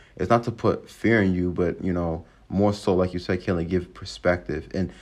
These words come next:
certain perspectives that I may not be aware of, you know. Um, but I have another question, too, right? Because, you know, I,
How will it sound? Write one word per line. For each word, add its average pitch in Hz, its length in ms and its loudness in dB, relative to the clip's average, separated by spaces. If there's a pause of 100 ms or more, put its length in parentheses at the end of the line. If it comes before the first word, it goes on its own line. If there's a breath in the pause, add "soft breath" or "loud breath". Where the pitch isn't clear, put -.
(120)
certain 127 220 4
perspectives 117 380 0
that 92 200 2
I 98 120 4
may 98 120 4
not 87 220 0
be 87 140 -2
aware 85 420 4
of, - 240 -4 (380 soft breath)
you 87 160 -2
know. 82 460 0
Um, 80 500 -2 (440)
but 113 220 2
I 110 80 6
have 147 140 4
another 147 240 4
question, 107 500 4
too, 87 260 -2
right? 85 300 -2
Because, 82 420 -4 (1160 soft breath)
you 127 100 6
know, 104 260 6
I, - 220 4